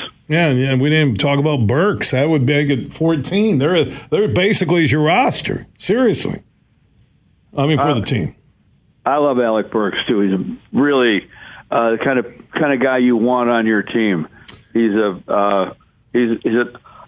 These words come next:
Speaker 2: in many ways, old school, tough, but he's positive, and he's not, he's not afraid of, uh, anything out there.
Speaker 1: You know what I'm seeing? Because guys all struggle. They, you know, they can't knock down the shot. And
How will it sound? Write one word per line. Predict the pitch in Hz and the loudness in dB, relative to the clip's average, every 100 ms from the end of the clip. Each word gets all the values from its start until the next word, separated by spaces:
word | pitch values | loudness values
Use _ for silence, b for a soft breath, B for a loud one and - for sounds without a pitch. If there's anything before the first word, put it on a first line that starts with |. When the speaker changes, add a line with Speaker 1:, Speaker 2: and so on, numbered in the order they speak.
| - | -6
Speaker 2:
in | 120 123 135 | 0 0 2
many | 160 160 | 2 2
ways, | 151 147 139 | 2 2 0
old | - 139 156 147 - | 0 0 0 -2 -4
school, | - 156 147 143 139 117 - b b _ - | -2 2 2 2 2 -2 -10 b b _ -4
tough, | 160 147 139 - | -2 0 -2 -2
but | 117 | 0
he's | 107 - | 0 -4
positive, | - 135 135 127 127 123 | -4 -2 0 2 2 2
and | 120 117 | 2 2
he's | 104 | 2
not, | 131 131 104 - - | 0 0 -4 -8 -4
he's | 131 | 0
not | 147 131 | 0 -2
afraid | - 135 127 117 | -2 0 2 2
of, | 104 101 | 0 -2
uh, | 110 107 | 0 0
anything | 120 127 120 107 101 | 0 0 0 0 0
out | 98 95 | 0 -2
there. | 104 90 - B - | -4 -4 -8 B -4
Speaker 1:
You | 185 | 0
know | |
what | 214 | 0
I'm | 196 | 0
seeing? | 147 175 160 | 0 0 0
Because | 131 113 | 0 0
guys | 160 170 147 | 0 0 0
all | 139 | 0
struggle. | 107 - 123 104 | -2 -2 -2 0
They, | 101 107 - | -2 -4 -2
you | 123 | -2
know, | 113 | 0
they | 104 101 | 0 0
can't | 135 127 131 | 0 0 2
knock | 123 | 0
down | 113 131 113 | 0 0 0
the | 98 | 0
shot. | - 131 101 101 - | 0 0 0 0 -2
And | 113 110 107 | -2 0 -2